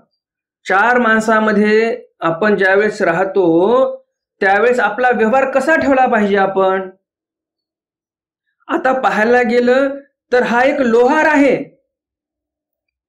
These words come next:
जसं मी सुरुवातीला सांगितलं की हा एक लोहार आहे, तरी पण स्वामींनी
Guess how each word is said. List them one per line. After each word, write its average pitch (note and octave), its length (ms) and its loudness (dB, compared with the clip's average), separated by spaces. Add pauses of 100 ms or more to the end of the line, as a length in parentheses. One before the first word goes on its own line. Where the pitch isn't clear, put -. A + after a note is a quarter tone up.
(200)
जसं F3 180 -4
मी B3 100 2
सुरुवातीला B3 480 0
सांगितलं G#3 640 0 (300)
की A#3+ 100 -4
हा A3+ 240 2
एक C4+ 180 0
लोहार G#3+ 500 0
आहे, F#3+ 400 0 (1080)
तरी F#3 200 2
पण A#3 440 -2 (180)
स्वामींनी G#3+ 1080 -2